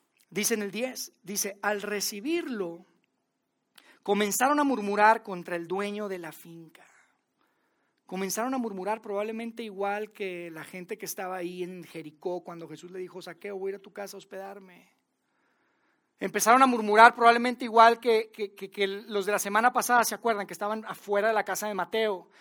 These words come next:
y que decían, "Pues, ¿qué hace Jesús con esa gente?" Empezaron a murmurar contra el dueño de la finca. Y después dice en el doce, "Estos últimos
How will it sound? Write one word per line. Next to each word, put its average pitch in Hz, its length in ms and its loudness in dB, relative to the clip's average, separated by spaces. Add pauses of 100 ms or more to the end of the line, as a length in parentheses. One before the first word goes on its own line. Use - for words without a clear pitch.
(140)
y - 60 -18
que 185 100 -10
decían, 170 300 -8
"Pues, - 180 -14
¿qué 202 200 -14
hace 202 240 -12
Jesús 190 460 -20
con 185 160 -20
esa - 180 -16
gente?" 90 520 -20 (1120)
Empezaron 180 420 -8
a 226 40 -6
murmurar 190 440 -4
contra 190 240 -12
el 165 80 -14
dueño 190 420 -14 (400)
de 180 140 -4
la 175 80 -2
finca. 196 420 -10 (300)
Y 170 60 -6
después 185 300 -2
dice 202 180 -6
en 202 40 -6
el 190 100 -6
doce, 214 380 -2
"Estos 339 400 2
últimos 220 580 -2